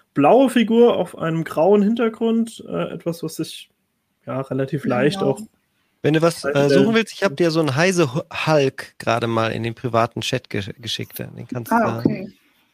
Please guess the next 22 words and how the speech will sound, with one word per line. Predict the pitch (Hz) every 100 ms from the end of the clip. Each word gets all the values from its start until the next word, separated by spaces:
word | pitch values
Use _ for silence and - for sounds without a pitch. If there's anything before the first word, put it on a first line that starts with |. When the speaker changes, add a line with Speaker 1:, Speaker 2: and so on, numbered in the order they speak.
| _ - -
Speaker 3:
versuchen. | 127 131 151
Warte | 131
mal, | 135
ich | 123
mach | -
mal | 120
kurz | 117 127 -
mal | 117 120
weg. | 160 _ _ _ _ _ -
Dann | 120
kannst | 123 113
du | 123
in |
StreamYard | 113 - 175 175 151
reingehen, | 135 139 139 139 143 -
äh, | - 113 117 123 131 _ -
und | 127 117
die, | 123 113 113
Speaker 2:
So. | 120 _
Speaker 3:
den | 117 113
Link | 123 -
aufrufen. | 107 - 117 110 120